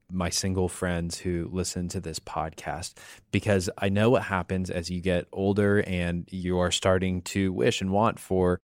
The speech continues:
a spouse, a family, a certain kind of lifestyle in the future. It gets easier and easier to compromise on some of these critical values. Now,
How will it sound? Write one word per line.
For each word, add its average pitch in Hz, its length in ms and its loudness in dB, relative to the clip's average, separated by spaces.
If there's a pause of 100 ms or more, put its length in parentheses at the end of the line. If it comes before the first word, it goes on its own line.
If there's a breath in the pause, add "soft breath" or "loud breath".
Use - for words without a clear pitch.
a - 80 -10
spouse, 104 600 6
a - 60 -18
family, 101 760 0 (160)
a - 80 -12
certain 98 300 0
kind 92 220 -4
of 80 100 -8
lifestyle 101 500 2
in 101 60 2
the 101 80 0
future. 104 340 0
It 95 120 -2
gets 127 260 6
easier 131 420 4
and 113 100 2
easier 101 520 2
to 98 420 0 (300 soft breath)
compromise 92 800 4
on 92 220 -4
some 98 220 0
of 101 80 2
these 98 200 0
critical 101 380 2
values. 113 480 8
Now, 107 220 4